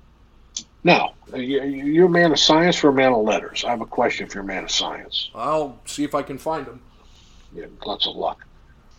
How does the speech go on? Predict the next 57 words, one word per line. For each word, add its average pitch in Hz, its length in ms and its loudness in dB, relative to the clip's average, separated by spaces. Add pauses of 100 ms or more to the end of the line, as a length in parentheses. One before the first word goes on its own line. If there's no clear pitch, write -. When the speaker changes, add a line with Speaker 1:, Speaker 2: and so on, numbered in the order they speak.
(560)
Speaker 1:
Where's 180 260 8
my 156 80 8
question 135 440 4
in 120 60 -2
any 107 120 -6
event? - 340 -14 (720)
Uh, - 60 -12 (600)
how 180 120 4
can 185 180 6
I 175 60 8
make 165 240 4
my 147 80 4
glasses 139 440 6
stop 127 240 8
fogging 127 460 4
when 113 120 0
I'm 110 80 -6
wearing 113 200 0
a 92 60 -8
mask? 98 540 -6
Speaker 2:
You 156 100 -10
can't. 160 280 -2 (280)
Move 160 200 0
on. 135 300 -2 (720)
Speaker 1:
Okay, 127 380 2
so 127 160 6
I'm 120 60 -2
fucked - 320 0
again. 107 440 -4
All 214 60 -6
right. 240 100 2
Speaker 2:
Yeah. - 200 6 (300)
Uh, 190 240 6
the 196 140 -2
only 233 180 -2
thing 220 240 -6
I've 208 180 -2
Speaker 1:
I - 60 -8
Speaker 2:
found 214 280 0
Speaker 1:
don't 156 80 0
Speaker 2:
is 131 40 -8
Speaker 1:
know. 175 140 -6
Speaker 2:
uncover 190 320 -2
your 180 100 0
nose, 147 380 -4
and 135 100 -10
then 147 140 -10
people 147 280 -8
look 143 200 -8
at 127 100 -10
you 135 160 -6
like 127 220 -6
you've 127 100 -8
just 131 220 -10
murdered 123 280 -8
a 117 40 -14
baby. 101 380 -14